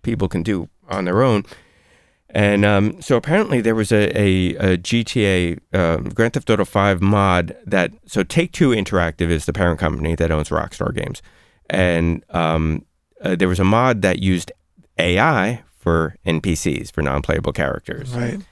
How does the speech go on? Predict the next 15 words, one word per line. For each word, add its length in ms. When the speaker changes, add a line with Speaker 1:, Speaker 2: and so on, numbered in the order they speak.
Speaker 1:
Uh, 240
but 360
Take-Two 400
Interactive 720
took 240
it 160
down, 480
and, 560
uh, 380
you 120
know, 60
with 220
no 220
explanation. 600
But, 180